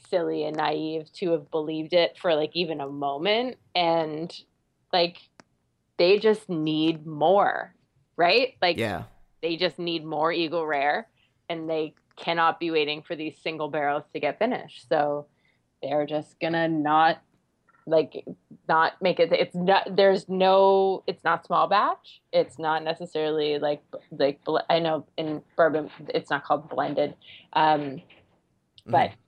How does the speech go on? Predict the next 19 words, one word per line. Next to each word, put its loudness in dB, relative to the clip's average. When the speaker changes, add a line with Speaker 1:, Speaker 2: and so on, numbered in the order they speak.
Speaker 1:
blended. 0
Speaker 2:
Yeah. 6
Speaker 1:
And, -4
um, 2
but -2
it's -4
just -8
not -6
single -12
barrel. -6
And -10
I -2
Speaker 2:
Yeah. -4
Speaker 1:
was -8
like, -4
"I 2
don't -8
understand." -4
<laughs> 0